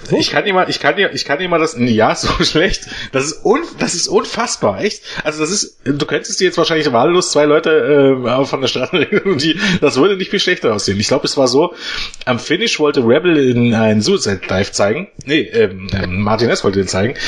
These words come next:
Speaker 2: einen Suicide Dive. Und sie läuft an, sie läuft an, das sollte zum Finish führen und Rebel stand gar nicht in Position. Und Martinez musste dann abbrechen, damit sie nicht vollkommen ins Leere springt, und dann hing sie in den Seilen kopfüber.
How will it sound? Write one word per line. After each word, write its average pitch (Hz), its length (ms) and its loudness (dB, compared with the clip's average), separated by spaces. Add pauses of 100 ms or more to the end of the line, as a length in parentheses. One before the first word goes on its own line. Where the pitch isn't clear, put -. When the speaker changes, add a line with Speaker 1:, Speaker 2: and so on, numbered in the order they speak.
(160)
Speaker 2:
einen 120 80 -2
Suicide 113 340 2
Dive. 113 200 0 (600)
Und 143 160 -2
sie 143 80 2
läuft 127 220 2
an, 214 240 0
sie - 100 -4
läuft 123 240 2
an, 190 140 0
das 156 140 -2
sollte 143 180 2
zum 120 100 -6
Finish 165 300 -2
führen 233 240 0 (200)
und 139 160 0
Rebel 175 220 4
stand 165 200 -2
gar 147 120 4
nicht 165 120 0
in 160 80 -2
Position. 170 560 2 (760)
Und 123 320 2
Martinez 139 400 0
musste 208 300 2
dann 143 180 2
abbrechen, 180 760 0
damit 147 280 2
sie 165 120 -2
nicht 156 160 0
vollkommen 160 320 0
ins 135 140 -2
Leere 190 220 2
springt, 170 340 -2 (120)
und 120 120 -4
dann 143 140 2
hing 160 180 0
sie 226 160 -2
in 196 80 -2
den 190 140 2
Seilen 185 320 0
kopfüber. 107 640 -4